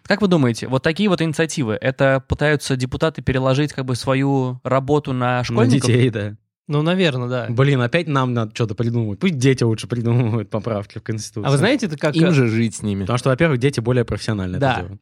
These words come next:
Speaker 3: Нет. А, <laughs> и
Speaker 1: Почему,
Speaker 3: это
Speaker 1: почему Набиуллина не появляется в общественном поле? Она проверяет домашку.
Speaker 3: Ну, просто они п-, понимают, депутаты, потому что они представляют, э, старшее поколение.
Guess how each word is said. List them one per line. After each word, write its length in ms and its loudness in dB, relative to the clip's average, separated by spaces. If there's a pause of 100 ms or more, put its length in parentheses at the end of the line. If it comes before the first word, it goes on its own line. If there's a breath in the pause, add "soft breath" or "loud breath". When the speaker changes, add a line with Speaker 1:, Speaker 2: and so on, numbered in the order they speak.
Speaker 3:
Нет. 240 -4 (360 soft breath)
А, 500 -2
<laughs> 260 -4
и 120 -4
Speaker 1:
Почему, 260 4
Speaker 3:
это 80 0
Speaker 1:
почему 320 0
Набиуллина 420 0
не 120 -2
появляется 500 -2
в 60 -4
общественном 400 -4
поле? 240 0
Она 180 0
проверяет 340 0
домашку. 460 -4 (600 loud breath)
Speaker 3:
Ну, 40 -6
просто 360 2
они 240 2
п-, 240 0
понимают, 640 0
депутаты, 460 -2
потому 160 -2
что 80 -4
они 160 -2
представляют, 800 0
э, 240 0
старшее 420 -4
поколение. 600 -8